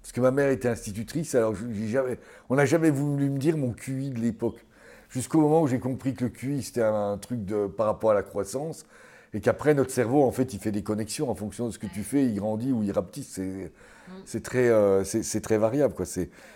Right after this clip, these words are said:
Speaker 1: mais je me suis toujours dit que si j'étais parti, par exemple, les é-, les étudiants de l'école de commerce, je me disais, mais si j'avais su ce qu'ils savent, et si j'avais eu l'assurance qu'ils ont, moi, à leur âge,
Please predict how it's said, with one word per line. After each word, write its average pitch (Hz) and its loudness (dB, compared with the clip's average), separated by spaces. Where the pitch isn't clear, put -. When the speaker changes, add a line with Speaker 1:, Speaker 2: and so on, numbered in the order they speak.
Speaker 1:
mais 139 4
je 113 0
me 147 8
suis 143 2
toujours 170 4
dit 160 2
que 127 -4
si 131 0
j'étais 120 0
parti, - -2
par 120 8
exemple, 127 -6
les 135 0
é-, 147 2
les 131 0
étudiants 127 0
de 127 -2
l'école 120 4
de 113 -2
commerce, 127 -2
je - -6
me 120 0
disais, 120 4
mais 120 -2
si - -4
j'avais 139 -2
su - -8
ce - -8
qu'ils - -12
savent, 107 -6
et 101 -4
si 123 -8
j'avais 131 4
eu 131 6
l'assurance 123 -2
qu'ils 110 -8
ont, 110 -4
moi, 151 10
à 113 8
leur 101 4
âge, 170 6